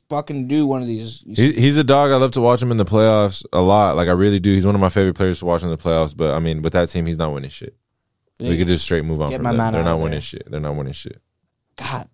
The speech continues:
Speaker 1: damn it. Why is it, <sighs> these small town teams, man, the Utah Jazz, like, who's gonna win there? Ja Morant, honestly, with the Grizzlies, another small market team in Memphis, but, like, they make it work. Who do you think goes farther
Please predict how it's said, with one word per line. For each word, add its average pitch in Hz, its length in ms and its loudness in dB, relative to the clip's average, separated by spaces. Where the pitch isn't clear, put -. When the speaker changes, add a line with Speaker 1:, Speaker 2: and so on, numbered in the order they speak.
Speaker 1:
damn 117 240 -4
it. 90 100 -10
Why 131 140 0
is 175 140 -4
it, - 120 -20
<sighs> - 1040 -20
these - 120 -10
small 135 260 -6
town 156 240 -4
teams, 147 280 -8
man, 123 200 -8
the 110 60 -8
Utah 151 460 -2
Jazz, 131 540 -2
like, 120 160 -10
who's 139 180 -8
gonna 147 160 -4
win 139 220 -4
there? 117 280 -6
Ja 151 160 2
Morant, 190 340 2
honestly, 165 400 0
with 160 100 0
the 151 80 -6
Grizzlies, 147 560 0
another 156 160 0
small 139 460 -4
market 127 340 -6
team 127 220 -8
in 113 120 -6
Memphis, 123 460 -6
but, 104 180 -8
like, 104 400 -12
they 127 100 -6
make 247 220 -2
it 143 100 -2
work. 175 300 -2
Who 151 80 -4
do 170 40 -2
you 175 60 -4
think 185 180 -4
goes 160 180 0
farther 139 400 -2